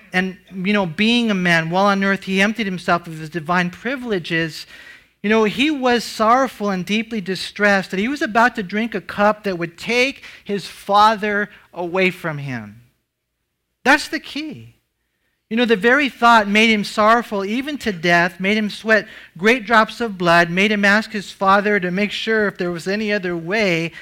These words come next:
And what we find is that he had never been apart from his Father in all eternity. And so he prayed. But he went through that.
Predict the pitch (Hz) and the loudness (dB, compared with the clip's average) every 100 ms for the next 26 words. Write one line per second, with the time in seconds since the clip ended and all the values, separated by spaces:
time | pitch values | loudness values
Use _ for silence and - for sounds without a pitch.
0 | - - _ _ 175 180 180 175 160 156 | -20 -20 _ _ 2 4 4 0 -6 -12
1 | - _ _ _ _ _ 165 180 180 190 | -18 _ _ _ _ _ -8 -6 -2 2
2 | 190 190 165 170 156 190 170 175 180 180 | 2 0 -2 -4 -2 -4 -2 -2 -2 -4
3 | 175 165 - - 190 185 175 165 151 - | -6 -6 -8 -4 -4 -4 -8 -10 -10 -10
4 | 170 185 202 160 151 147 - _ _ _ | -4 -2 -2 -4 -6 -6 -12 _ _ _
5 | - 160 160 160 156 147 - 180 190 185 | -12 -6 -4 -4 -6 -8 -10 -6 -4 -6
6 | 180 - 127 113 117 _ _ _ _ _ | -10 -14 -14 -16 -20 _ _ _ _ _
7 | _ _ _ _ _ _ _ 135 - 156 | _ _ _ _ _ _ _ -16 -10 -6
8 | 151 143 - 170 151 131 _ _ _ _ | -6 -8 -10 -10 -10 -16 _ _ _ _
9 | _ _ _ _ _ _ _ _ _ _ | _ _ _ _ _ _ _ _ _ _
10 | _ _ _ _ _ 170 175 - - 214 | _ _ _ _ _ -2 -2 -4 -10 -8
11 | 226 208 170 185 214 208 - 190 156 127 | -6 -8 -4 -2 -2 -6 -12 -10 -8 -8
12 | 110 95 | -10 -10